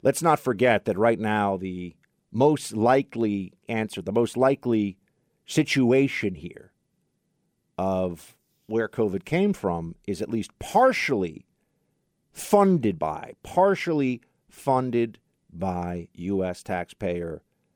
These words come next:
dollars at the Wuhan Institute of Virology. Oh, oh, oh, and that's,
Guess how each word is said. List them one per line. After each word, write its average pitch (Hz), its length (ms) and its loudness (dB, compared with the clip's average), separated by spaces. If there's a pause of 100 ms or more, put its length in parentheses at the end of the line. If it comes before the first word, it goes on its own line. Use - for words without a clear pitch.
(140)
dollars 90 460 -2
at - 160 -8
the 87 100 -12
Wuhan 90 580 -6
Institute 92 640 -8
of 85 320 -8
Virology. 78 680 -10 (1500)
Oh, 170 140 2
oh, 208 180 2
oh, 208 60 4
and 160 180 6
that's, 185 340 2